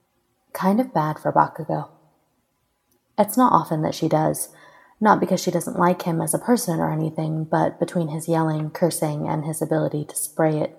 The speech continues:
not say it, he doesn't exactly inspire sympathy on a day-to-day basis. But he's still human. He still messes up, still gets insecure,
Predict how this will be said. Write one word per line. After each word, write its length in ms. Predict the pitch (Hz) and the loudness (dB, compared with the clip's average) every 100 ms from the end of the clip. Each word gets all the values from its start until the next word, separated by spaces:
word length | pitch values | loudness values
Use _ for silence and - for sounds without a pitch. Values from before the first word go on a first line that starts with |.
| - | -4
not 240 | 151 - | -2 -2
say 240 | - 214 165 | 2 4 4
it, 180 | - - - - _ _ 220 | 2 -4 -20 -20 _ _ 0
he 80 | |
doesn't 260 | 233 220 196 | 2 4 2
exactly 500 | 185 180 175 170 170 | 4 6 4 2 0
inspire 760 | 160 160 - 208 190 165 160 - | 0 -2 4 6 6 4 2 0
sympathy 520 | 202 175 160 156 156 | 0 0 -2 -2 -2
on 140 | 156 | -2
a 80 | 160 | -2
day-to-day 400 | 151 151 156 147 | -2 -2 -4 -4
basis. 640 | 156 156 - - - - _ _ _ _ _ _ _ _ - | -4 -4 -6 -8 -8 -12 _ _ _ _ _ _ _ _ -2
But 120 | 214 | 0
he's 200 | - - | 0 0
still 360 | 196 160 131 - | 0 0 -2 -14
human. 680 | - 151 180 143 147 185 - _ _ _ | -8 0 2 2 -2 -8 -12 _ _ _
He 160 | 170 190 | -6 -4
still 240 | - 196 | 2 4
messes 380 | 165 165 160 151 | 2 0 -2 2
up, 280 | 156 - - - _ - | 4 2 -6 -20 _ -8
still 220 | - 165 | 2 4
gets 240 | 160 160 | 4 0
insecure, 640 | 156 151 156 - 151 151 | -2 -4 -6 -4 -2 -2